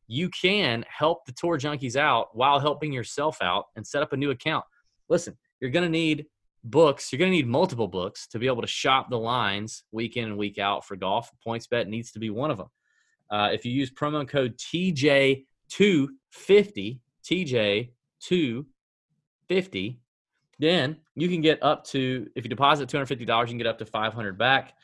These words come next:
uh, to play with. If you deposit fifty, you can get a hundred fifty to play with. Uh, you can, you can check that out. I'm also gonna put the link to that promo in the description of the podcast, uh, description right here. So check that out. If you wanna click on the link, just check out the podcast description.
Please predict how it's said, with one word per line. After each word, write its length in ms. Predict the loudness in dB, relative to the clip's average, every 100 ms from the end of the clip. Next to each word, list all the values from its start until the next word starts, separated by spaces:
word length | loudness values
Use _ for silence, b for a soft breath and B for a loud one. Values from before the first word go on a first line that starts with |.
| b b b -2
uh, 140 | -2
to 120 | -2
play 280 | -6 0 0
with. 320 | 2 2 2
If 100 | -4
you 80 | -8
deposit 340 | -2 -2 -2
fifty, 380 | -4 -2 -2 -2
you 120 | -4
can 100 | -4
get 80 | -4
a 80 | -4
hundred 340 | -4 -4 -4
fifty 240 | -4 -6 -8
to 60 |
play 240 | -8 -6 -4
with. 280 | -4 -4 -6 _ _ _ _
Uh, 260 | -6 -4 -4 -8 -18 -20 -12
you 160 | -10
can, 160 | -10 -8
you 80 | -8
can 120 | -4
check 200 | -2 -2
that 100 | 0
out. 180 | 0 0 -2
I'm 100 | -2
also 220 | -2 -2
gonna 120 | -4
put 220 | -2 -4
the 160 | -2 -6
link 480 | -4 -2 -2 -4 -12 _ -6
to 460 | 0 0 0 -2 -6 b b -4
that 340 | 0 0 -2
promo 480 | -4 -2 -2 0 -2 -2
in 160 | -4
the 80 | -4
description 680 | -4 -6 -6 -6 -6 -8 -6
of 260 | -4 -4 -4
the 80 | -6
podcast, 760 | -2 -4 -4 -2 -2 -4 -8 _ _ _ _
uh, 380 | -8 -4 -4 -4 -8
description 500 | -14 -8 -8 -6 -8
right 160 | -6 -4
here. 180 | -6 -8
So 240 | -6 -6
check 280 | -2 -4 -2
that 120 | 0
out. 220 | 0 0
If 100 | -2
you 60 | -8
wanna 140 | -8
click 200 | -6 -8
on 80 | -6
the 80 | -6
link, 360 | -4 -6 -8 _
just 160 | -18
check 240 | -8 -6 -4
out 120 | -6
the 80 | -6
podcast 480 | -8 -8 -8 -10 -10
description. 520 | -12 -8 -8 -10